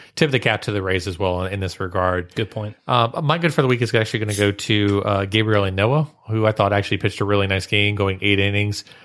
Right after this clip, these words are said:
Speaker 1: Um, a dangerous situation has occurred here where Ynoa has potentially done enough in terms of saying, "All right, I could potentially be that fifth starter. I could be that Miguel Gonzalez-like pitcher." But I still come back to the point of, if you look at Ynoa's stats –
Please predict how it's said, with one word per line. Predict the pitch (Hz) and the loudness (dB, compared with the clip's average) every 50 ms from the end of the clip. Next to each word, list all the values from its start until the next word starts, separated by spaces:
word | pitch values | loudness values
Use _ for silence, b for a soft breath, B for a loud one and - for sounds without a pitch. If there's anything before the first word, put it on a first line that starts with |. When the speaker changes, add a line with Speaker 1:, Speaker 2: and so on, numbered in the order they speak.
| B B B 107 | B B B -8
Speaker 1:
Um, | - 123 117 107 107 107 107 104 101 - b b b b b b b b b - - 82 - - | -2 0 2 2 2 2 0 -2 -4 -8 b b b b b b b b b -20 -20 -18 -12 -8
a | - 160 | -8 -6
dangerous | 123 107 127 135 156 175 180 160 143 143 139 127 - | -2 0 2 2 2 2 2 0 2 2 2 2 2
situation | - 143 123 - - 123 117 113 107 - 113 95 | 0 -2 -2 0 0 2 2 2 0 -2 -4 -4
has | 104 107 107 | -4 -4 -4
occurred | 101 - - 113 104 98 | -4 -2 0 2 2 0
here | 85 107 107 104 101 | 0 0 0 0 0
where | 98 104 104 101 107 | 2 2 2 2 2
Ynoa | 110 113 107 117 117 117 123 123 117 | 0 0 2 2 2 4 4 2 2
has | 104 113 110 101 | 0 -2 -4 -6
potentially | - - - - 117 113 - - 123 | -8 -8 -2 0 0 0 0 -2 -2
done | 110 113 110 107 | 0 -2 -2 -4
enough | 104 104 104 107 110 104 - - | -4 -4 -2 0 0 -2 -2 -6
in | - 117 110 101 | -10 -10 -10 -8
terms | - 107 107 107 98 101 | -6 -6 -6 -4 -2 -2
of | 101 95 - | -2 -2 -2
saying, | - 110 104 104 101 101 98 98 98 95 b b b b b b b b b | 0 0 0 0 0 0 -2 -4 -6 -8 b b b b b b b b b
"All | - 135 | 2 2
right, | 143 123 113 110 - | 4 4 2 2 0
I | 135 123 | 0 0
could | - 127 | 0 0
potentially | 113 107 - - - 131 131 123 - - 131 | 0 -2 -2 -2 -2 -2 -2 -2 0 0 0
be | 117 104 117 107 107 107 | 0 2 2 2 4 4
that | 104 104 98 90 | 2 0 0 -2
fifth | - - - 110 98 - | -4 -2 -2 -2 -2 0
starter. | - - 107 98 95 | 0 0 2 2 2
I | 95 | 0
could | - 110 | -2 0
be | 107 117 113 | 0 0 2
that | 110 110 110 | 2 2 0
Miguel | 107 104 104 101 110 107 104 | 0 -2 -2 0 2 2 2
Gonzalez-like | 101 107 101 92 98 95 95 95 92 - - 98 95 95 - _ _ _ - | 0 -2 -2 0 0 2 2 0 0 -2 -2 -2 -2 -2 -4 _ _ _ -8
pitcher." | - - 113 - - 107 92 90 - B B B B B B B | -4 -4 -2 0 0 -2 -2 -2 -6 B B B B B B B
But | 127 | -2
I | 127 | 0
still | - - 165 165 | 2 2 2 2
come | 160 - 147 131 | 4 2 2 2
back | 123 123 120 - | 2 0 0 -2
to | - | -4
the | 113 | -6
point | 104 - 117 117 113 | -4 -2 0 2 2
of, | 107 104 - | 0 0 -2
if | 127 113 - 120 | -6 -6 -4 -4
you | 117 113 113 | -4 -4 -2
look | 113 120 131 123 - | -2 -2 -4 -4 -4
at | 131 131 135 | -4 -2 -2
Ynoa's | 139 131 123 120 117 117 117 110 - | -2 -2 -2 0 0 0 0 -2 -2
stats – | - - - - 104 98 95 95 - - - | -4 -6 -2 -2 0 0 0 -4 -6 -8 -18